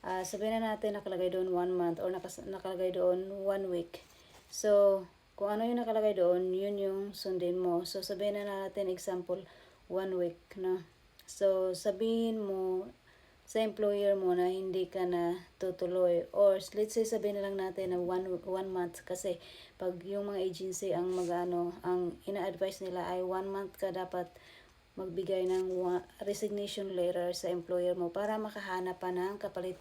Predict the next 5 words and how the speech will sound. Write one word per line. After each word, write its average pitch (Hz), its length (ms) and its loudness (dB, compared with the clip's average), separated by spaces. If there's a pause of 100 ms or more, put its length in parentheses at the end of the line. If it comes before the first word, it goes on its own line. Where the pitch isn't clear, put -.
yung 196 160 -4
employer 185 400 -2
mo 185 240 -4 (1600)
ng 208 240 -2
maaga 180 560 -6